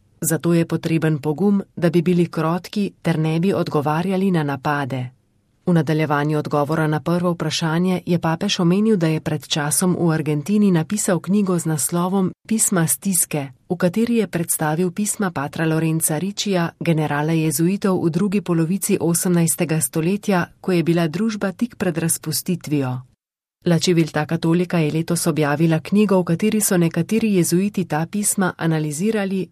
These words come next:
dodali pa so tudi pismi, ki ju je papež Frančišek poslal škofom Čila in Z D A. Sveti oče je dejal,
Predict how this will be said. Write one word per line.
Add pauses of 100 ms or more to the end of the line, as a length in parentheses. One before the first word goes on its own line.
(120)
dodali
pa
so
tudi
pismi,
ki
ju
je
papež
Frančišek
poslal
škofom
Čila
in
Z
D
A. (520)
Sveti
oče
je
dejal,